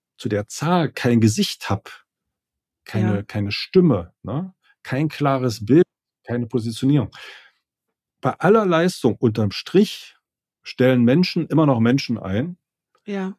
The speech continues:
Speaker 1: und, äh, bringen Menschen immer noch Menschen in eine höhere Position.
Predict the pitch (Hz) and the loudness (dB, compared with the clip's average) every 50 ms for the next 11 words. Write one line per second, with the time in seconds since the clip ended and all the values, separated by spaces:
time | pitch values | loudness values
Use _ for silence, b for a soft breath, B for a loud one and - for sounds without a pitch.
0 | _ _ - 117 113 - 117 110 - - - - 120 113 110 107 107 107 104 98 | _ _ -4 -4 -2 -2 -6 -8 -10 -14 -8 -4 0 0 2 2 0 -2 -4 -6
1 | 101 95 92 107 120 123 123 117 113 107 123 165 185 - - 165 - - 151 160 | -10 -6 0 2 4 6 6 6 6 6 6 4 2 0 -2 -4 -2 0 2 4
2 | 156 147 139 127 - 123 120 135 165 175 - - 131 - 123 107 107 101 90 107 | 4 4 2 2 0 -2 0 0 0 -2 -2 -4 -4 -2 0 0 0 0 0 -2
3 | 104 92 95 92 - - 104 95 95 95 - - 98 90 92 95 110 | -4 -4 -4 -6 -6 -6 -6 -6 -8 -12 -12 -8 -8 -6 -6 -8 -10